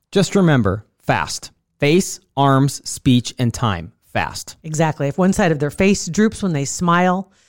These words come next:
Speaker 2: if they can't keep both arms raised in the air, or their speech is slurred or strange, or you see any of those signs, call nine one one immediately.
Speaker 1: When it comes to a stroke,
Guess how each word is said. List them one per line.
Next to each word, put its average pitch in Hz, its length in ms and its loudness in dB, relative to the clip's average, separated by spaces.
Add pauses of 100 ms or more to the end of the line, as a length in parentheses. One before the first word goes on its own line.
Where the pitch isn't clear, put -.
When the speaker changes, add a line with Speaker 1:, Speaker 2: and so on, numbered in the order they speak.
(340)
Speaker 2:
if - 140 -4
they 156 180 2
can't 170 420 -2
keep 185 220 -2
both 170 280 2
arms 175 280 -2
raised 165 260 -2
in 156 80 -4
the 147 220 -4
air, 165 240 2
or 160 40 0
their 127 140 -8
speech - 400 -4
is 170 100 -2
slurred 165 600 2
or 131 80 -6
strange, 170 640 -2 (280)
or 170 60 -8
you 170 80 -2
see - 260 -6
any 330 200 0
of 254 80 -2
those 160 180 0
signs, 135 400 -2 (240)
call 233 220 2
nine 285 260 0
one 185 160 -2
one 165 180 0
immediately. 131 540 -4 (200)
Speaker 1:
When 151 120 2
it 156 80 -2
comes 196 240 2
to - 100 2
a 185 60 4
stroke, 165 500 2